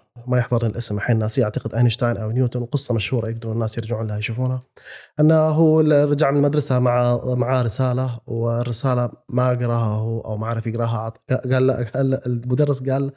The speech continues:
ل-، للشخص هذا اللي هو نيوتن أعتقد أو أينشتاين، قال له: "أعطيها لأمك الرسالة هذه". أعطاها، أعطاها لأمه، أمه قرتها،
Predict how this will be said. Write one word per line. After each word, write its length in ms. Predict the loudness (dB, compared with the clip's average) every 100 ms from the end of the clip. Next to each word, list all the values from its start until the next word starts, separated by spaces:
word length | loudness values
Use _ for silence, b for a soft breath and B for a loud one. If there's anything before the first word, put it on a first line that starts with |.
| B B _ 2
ل-، 120 | 4
للشخص 760 | 4 2 0 0 0 0 0
هذا 140 | 0 0
اللي 120 | 0
هو 60 | 4
نيوتن 320 | 4 4 0
أعتقد 300 | 0 -2 0
أو 80 | 0
أينشتاين، 300 | 0 0 -2 B B 0
قال 100 | 4
له: 60 | 4 2 0 -4 -10
"أعطيها 360 | -8 -2 2 4
لأمك 400 | 4 2 0 -2
الرسالة 460 | -6 -4 -4 -4 -8
هذه". 80 | -8
أعطاها، 420 | -4 0 0 0
أعطاها 260 | -4 0 2
لأمه، 240 | 2 2
أمه 220 | 2 4 2
قرتها، 340 | 0 -2 -8